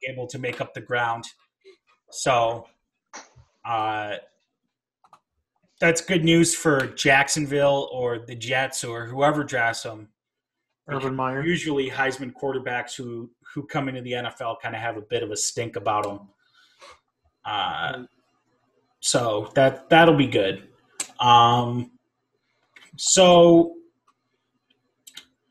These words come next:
Speaker 1: I've been, I've been ducking the subject for a while,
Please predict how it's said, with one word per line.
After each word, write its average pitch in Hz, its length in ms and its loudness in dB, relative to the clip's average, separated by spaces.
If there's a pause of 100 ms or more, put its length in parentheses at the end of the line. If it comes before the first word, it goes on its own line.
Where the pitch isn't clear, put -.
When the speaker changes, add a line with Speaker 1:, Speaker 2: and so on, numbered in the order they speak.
(1400)
Speaker 1:
I've 165 120 8
been, 160 260 4 (160)
I've 170 160 8
been 180 160 6
ducking 220 360 8
the 180 80 6
subject 165 520 6
for 156 200 4
a 139 100 6
while, 120 600 4